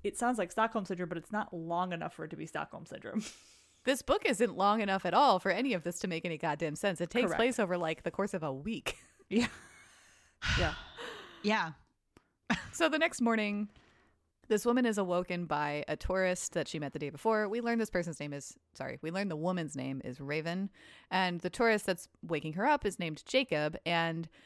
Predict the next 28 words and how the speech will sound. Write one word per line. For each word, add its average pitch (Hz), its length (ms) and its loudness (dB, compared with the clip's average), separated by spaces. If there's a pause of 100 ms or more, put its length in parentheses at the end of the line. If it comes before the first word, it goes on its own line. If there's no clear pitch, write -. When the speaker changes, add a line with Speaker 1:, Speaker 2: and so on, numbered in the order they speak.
(140)
Speaker 2:
Jacob's 262 300 6
asking 208 340 4
if 180 80 -2
she's - 180 -2
okay 214 380 2
and 196 80 0
if 180 80 -6
they're 175 100 -2
still 170 180 -2
on 147 120 -2
for 156 100 -6
dinner. 135 260 -6
So 170 340 4 (680)
what 254 140 8
has 262 120 4
happened 240 300 6
is 180 80 -2
that 185 160 2
she 208 140 -2
slept - 520 2
through 233 300 -2
the 208 80 0
day 165 400 2
into 165 240 -6
the 170 80 -4
next 151 340 -6
evening. 117 460 -6 (760)
She's - 360 -2